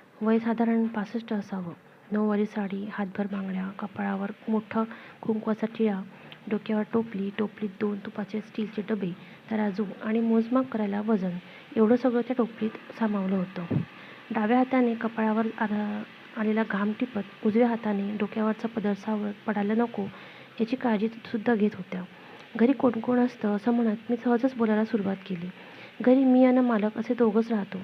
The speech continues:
घरी जमीन जुमला आहे, गाई म्हशी आहेत, पण लेकरं बाळं नाहीत. का करता आता? लगेच उपाय करून झाले, पण काही आराम नाही पडला, म्हणून आम्हालाच एकमेकाला पाहणं पडतंय," असं म्हणत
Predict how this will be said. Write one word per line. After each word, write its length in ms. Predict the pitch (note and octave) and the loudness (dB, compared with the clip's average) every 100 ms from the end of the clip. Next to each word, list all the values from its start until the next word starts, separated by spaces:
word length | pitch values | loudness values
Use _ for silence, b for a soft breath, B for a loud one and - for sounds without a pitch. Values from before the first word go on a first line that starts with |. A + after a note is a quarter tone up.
| - - | -8 0
घरी 180 | A3 A#3+ | 2 4
जमीन 300 | A3 G#3+ G#3+ | 4 4 4
जुमला 280 | G#3+ G#3+ | 4 2
आहे, 240 | G#3 G3 G3 G3+ | 0 0 -2 -2
गाई 160 | G3 | 0
म्हशी 320 | G#3 G3+ - | 2 0 -2
आहेत, 240 | G3+ F#3+ F#3+ - | -2 -2 -4 -2
पण 80 | B3+ | 2
लेकरं 340 | B3 A3+ A#3 A#3 | 4 4 4 4
बाळं 260 | A#3 A#3 | 4 4
नाहीत. 200 | G#3 F#3 F3+ B B B B B - | 2 0 -4 B B B B B 0
का 100 | A#3+ | 2
करता 300 | A#3+ A#3+ A3 | 2 0 0
आता? 280 | G3 G3+ G#3+ - - | 0 -4 -6 -8 2
लगेच 280 | A3 A#3+ A#3+ | 2 2 0
उपाय 240 | A#3 A3+ | 0 0
करून 300 | A3+ G#3+ G3+ | 2 0 0
झाले, 240 | G3 F3+ F3+ - - | 0 -2 -4 -6 0
पण 120 | B3 | 0
काही 200 | A#3 A#3 | 2 2
आराम 220 | G#3 G3+ | 2 0
नाही 160 | G#3 G3+ | 0 -2
पडला, 360 | - F#3 F3+ F#3 B B - | -4 -6 -6 -8 B B 0
म्हणून 280 | A#3 A3+ A3 A3 | 4 4 4 2
आम्हालाच 380 | A3 G#3+ A3 A3+ | 0 2 0 -2
एकमेकाला 460 | G#3+ G#3+ G#3+ G3+ C4 - B B | -6 -6 -4 0 0 -2 B B
पाहणं 240 | G3+ G3+ G3+ | -2 0 0
पडतंय," 380 | G3+ F3+ - F#3 B B B B | -2 -8 -8 -10 B B B B
असं 180 | G#3+ B3+ | 0 4
म्हणत 260 | B3 A3 | 4 4